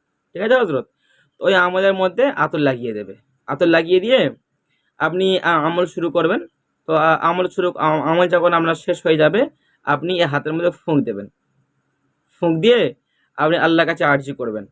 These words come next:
মুয়াক্কিলদের হুকুম লাগাবেন, "হে এই আয়াতে নূরে মুয়াক্কিলগণ",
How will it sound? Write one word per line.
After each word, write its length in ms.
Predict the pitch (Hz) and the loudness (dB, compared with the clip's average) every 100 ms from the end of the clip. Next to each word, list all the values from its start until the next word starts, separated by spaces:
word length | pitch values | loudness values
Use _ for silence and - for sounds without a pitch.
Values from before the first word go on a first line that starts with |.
| _ _ - - | _ _ -20 -6
মুয়াক্কিলদের 480 | 147 170 165 175 175 | 2 2 0 0 0
হুকুম 240 | 156 143 147 | 0 -2 0
লাগাবেন, 360 | 131 127 117 | 0 -2 -4
"হে 420 | 139 175 185 160 - _ _ _ - | 0 2 2 0 -10 _ _ _ -4
এই 140 | 180 | -2
আয়াতে 480 | 151 160 160 170 175 | 2 2 0 -2 -2
নূরে 240 | 160 165 | -2 -2
মুয়াক্কিলগণ", 840 | 165 156 156 - 160 151 165 214 | 0 0 -2 -2 -4 0 -2 -2